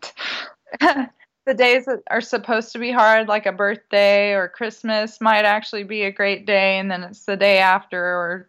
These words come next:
three weeks later, or, um, some commercial that comes on T V, or, you know, it could be anything. Um, some dad and daughter playing in a park and you drive by, uh,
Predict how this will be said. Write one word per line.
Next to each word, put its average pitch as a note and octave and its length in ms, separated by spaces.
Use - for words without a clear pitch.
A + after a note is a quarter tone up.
three G#3 220
weeks G3 360
later, F3 840
or, F#3+ 80
um, F3+ 520
some G3 600
commercial G3+ 580
that E3 200
comes G3 240
on F#3+ 180
T G3+ 200
V, F#3 420
or, G3 440
you A#3 160
know, G3 180
it F#3+ 240
could A3 200
be G3+ 180
anything. G3 800
Um, F#3 560
some G3+ 480
dad F#3+ 360
and F#3+ 140
daughter F#3+ 320
playing G3 360
in G3 100
a F#3 80
park F#3 420
and F3+ 100
you E3+ 100
drive F3 400
by, F3+ 460
uh, F3+ 200